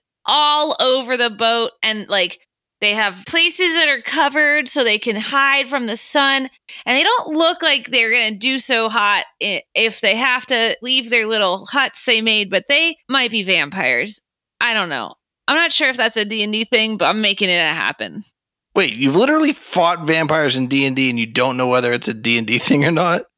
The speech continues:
Speaker 1: No, I don't know if the light thing is a D and D thing.
Speaker 2: Oh.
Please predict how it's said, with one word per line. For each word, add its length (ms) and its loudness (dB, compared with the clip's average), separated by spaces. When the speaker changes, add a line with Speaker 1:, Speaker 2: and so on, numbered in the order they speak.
Speaker 1:
No, 100 0
I 60 2
don't 140 2
know 60 2
if 100 -8
the 160 2
light 400 -2
thing 320 -2
is 120 -8
a 80 -6
D 180 -2
and 120 -4
D 140 -4
thing. 400 -6
Speaker 2:
Oh. 260 -2